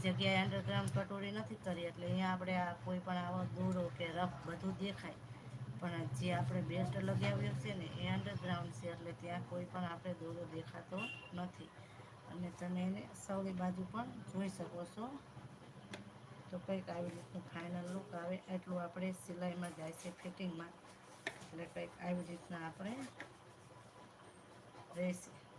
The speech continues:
તો તમે જોઈ શકો છો. આવી જ રીતના હવે બીજી સાઈડ પણ આપણે અંડરગ્રાઉન્ડ બેલ્ટ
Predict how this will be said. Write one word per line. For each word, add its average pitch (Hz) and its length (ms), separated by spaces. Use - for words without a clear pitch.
તો 160 160
તમે 175 240
જોઈ 180 240
શકો - 120
છો. - 100
આવી 180 240
જ 170 120
રીતના 160 360
હવે 170 120
બીજી 180 280
સાઈડ 185 300
પણ 190 180
આપણે 196 240
અંડરગ્રાઉન્ડ 180 680
બેલ્ટ 185 260